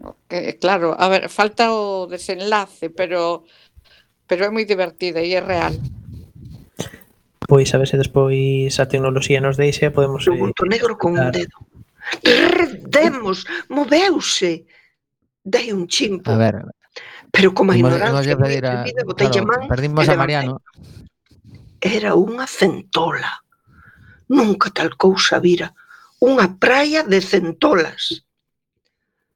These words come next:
Speaker 3: Baleirei a auga do caldeiro e enchino destes bichos tan feos e peludos,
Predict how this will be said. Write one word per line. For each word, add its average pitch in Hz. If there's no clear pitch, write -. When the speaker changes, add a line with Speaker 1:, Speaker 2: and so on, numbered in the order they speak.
Speaker 3:
Baleirei 190
a 180
auga 165
do 190
caldeiro 208
e 185
enchino 185
destes 170
bichos -
tan 165
feos 170
e -
peludos, 165